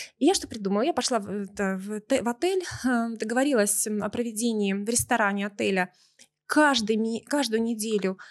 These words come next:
мероприятия. Назвала это мероп-, «Завтрак с маркетологом». Я тогда училась на вип-пакете у Кати Уколовой. Кстати, купила у нее франшизу первой в России, делала с ней один проект.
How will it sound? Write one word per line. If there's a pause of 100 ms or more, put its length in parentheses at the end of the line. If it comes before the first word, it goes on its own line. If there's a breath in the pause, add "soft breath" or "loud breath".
(240 loud breath)
мероприятия.
Назвала
это
мероп-,
«Завтрак
с
маркетологом». (140)
Я
тогда
училась
на
вип-пакете
у
Кати
Уколовой. (300)
Кстати,
купила
у
нее
франшизу
первой
в
России,
делала
с
ней
один
проект.